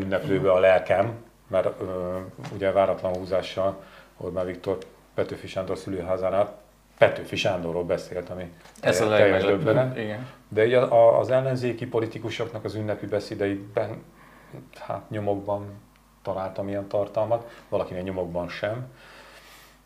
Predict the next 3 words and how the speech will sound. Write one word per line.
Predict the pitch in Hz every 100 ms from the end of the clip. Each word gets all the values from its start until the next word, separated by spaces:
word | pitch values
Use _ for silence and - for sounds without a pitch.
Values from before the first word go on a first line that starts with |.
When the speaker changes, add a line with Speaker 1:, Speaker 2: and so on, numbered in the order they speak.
| -
Speaker 1:
És, | - 107 101 101 -
ö, | 107 104 107 - - _ _ _ _ _ _ _ _ _
és | - -